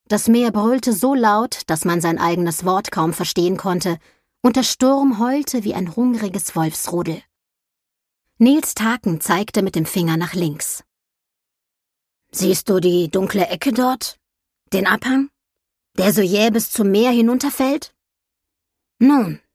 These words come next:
da ist schon manches Schiff zerbrochen. Ich habe in den letzten Nächten dort Lichter gesehen. Flackernde, tanzende Lichter. Du weißt,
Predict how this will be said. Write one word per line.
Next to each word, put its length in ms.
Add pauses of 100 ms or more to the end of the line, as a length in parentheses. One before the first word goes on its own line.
(260)
da 200
ist 140
schon 180
manches 420
Schiff 220
zerbrochen. 680 (1000)
Ich 120
habe 140
in 80
den 120
letzten 380
Nächten 340
dort 220
Lichter 400
gesehen. 520 (720)
Flackernde, 680
tanzende 480
Lichter. 400 (1400)
Du 120
weißt, 600